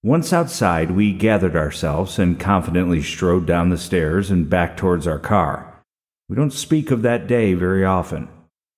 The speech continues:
A Google search revealed to me that it's still there, all these years later.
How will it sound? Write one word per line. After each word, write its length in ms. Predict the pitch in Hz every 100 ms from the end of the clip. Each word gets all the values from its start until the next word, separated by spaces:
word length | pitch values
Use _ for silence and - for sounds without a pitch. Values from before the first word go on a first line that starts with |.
| _ -
A 80 | 120
Google 400 | 143 185 170 110
search 400 | - 95 90 113
revealed 380 | 98 98 98
to 100 | -
me 160 | 104 92
that 200 | 92 92
it's 180 | 95 92
still 360 | - - 104 92
there, 580 | 87 76 71 - - _ _
all 240 | - 95 98
these 340 | 101 101 90
years 300 | 87 90 87
later. 520 | 85 78 71 - _